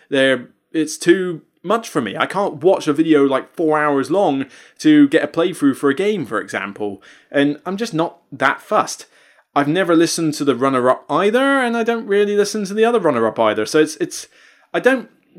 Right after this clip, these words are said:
desperately think a podcast award should be there. It makes it sound too much like a popularity contest,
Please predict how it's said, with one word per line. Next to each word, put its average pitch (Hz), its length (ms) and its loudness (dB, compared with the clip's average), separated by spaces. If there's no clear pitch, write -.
desperately 165 500 2
think 143 380 -2
a 123 60 -8
podcast 160 600 0
award 131 500 2
should 139 300 2
be 127 180 0
there. 117 280 2
It - 40 -10
makes 196 180 -6
it 240 100 -8
sound 180 240 -2
too - 120 -8
much 156 200 -4
like 139 100 -6
a 127 60 -6
popularity 131 800 -2
contest, - 640 -14